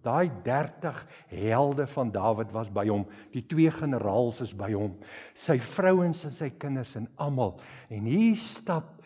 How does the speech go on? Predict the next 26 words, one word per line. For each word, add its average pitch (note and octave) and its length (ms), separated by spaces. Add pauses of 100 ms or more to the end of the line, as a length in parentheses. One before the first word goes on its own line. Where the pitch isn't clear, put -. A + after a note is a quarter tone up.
(100)
die A2+ 480
koning, G#2 460 (100)
hoor F3 240
nou G#3 160
mooi, B2+ 240 (320)
die E3+ 240
man F#3+ 640
na A#2 240
God C#4+ 480
se - 160
hart, - 560 (2250)
stap F3 280
hy D#3+ 140
daar B2+ 480 (540)
uit E3 220
Jerusalem D3 600
teen C#3+ 220
die C3+ 120
bult C3 300
uit. B2 160 (320)
Hy's B2 220
op - 140
pad E3 180
na D#3 160
die C#3+ 140
noorde, C3 500